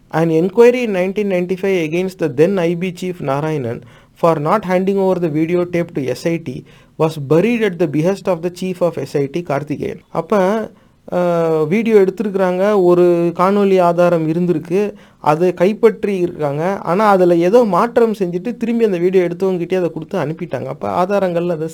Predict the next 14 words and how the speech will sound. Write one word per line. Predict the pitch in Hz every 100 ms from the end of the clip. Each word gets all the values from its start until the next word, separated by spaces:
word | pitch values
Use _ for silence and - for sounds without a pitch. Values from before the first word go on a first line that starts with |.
| -
சேர்க்கல. | 175 175 131 - _
இது | 160 185 240 247
தெரிஞ்சதும் | 220 262 254 240 254
எந்த | 196 196 233
அதிகாரி | 196 180 220 214 220 220
இதை | 208 185 180
செஞ்சாரோ | 175 180 196 196 254
அவர் | 240
வந்து | 208 214 233 226 220 - _
அவருடைய | - 196 202 196
கடமையை | 190 214 220 214
செய்ய | 196 190
தவறியிருக்காருன்னு | 190 185 190 180 175 185 185
தெரிஞ்சே | 175 202 202 214 214 190 170